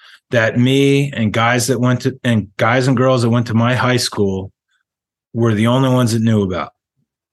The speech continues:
And he stumbled upon it and he put it in Out-, Outdoor Magazine. Two and a half hours from the city,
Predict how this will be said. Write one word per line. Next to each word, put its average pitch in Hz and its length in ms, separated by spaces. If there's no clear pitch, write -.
And 110 160
he 131 160
stumbled 135 520
upon 120 420
it 120 200
and 107 140
he 117 100
put 123 240
it 120 140
in 113 160
Out-, 110 320
Outdoor 113 380
Magazine. 98 580
Two 175 220
and 185 100
a 185 40
half 175 260
hours 160 380
from 135 180
the 127 80
city, 165 800